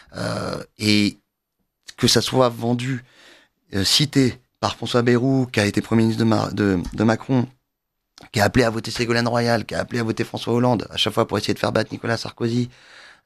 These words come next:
euh, une fois avec, euh, échec, une autre fois avec, euh, succès, c'est pas mon sujet. Mon sujet, c'est est-ce qu'on a des paysages intérieurs communs et qu'est-ce que je peux tirer,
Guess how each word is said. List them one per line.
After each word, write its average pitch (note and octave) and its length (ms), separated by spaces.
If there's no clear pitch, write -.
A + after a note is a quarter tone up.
euh, F#2 280
une G#2+ 100
fois A#2 260
avec, G2+ 240
euh, G#2+ 360
échec, - 400
une G#2+ 120
autre - 120
fois A2+ 120
avec, G#2+ 260
euh, - 100
succès, D3 440
c'est - 140
pas C#3 160
mon C3+ 140
sujet. C3+ 380
Mon G#2 80
sujet, A#2+ 360
c'est G2 420
est-ce B2 180
qu'on C#3 400
a A#2+ 240
des G#2+ 240
paysages A#2+ 460
intérieurs A2+ 420
communs A#2+ 400
et A2 320
qu'est-ce - 180
que - 120
je - 60
peux D3 160
tirer, D#3+ 520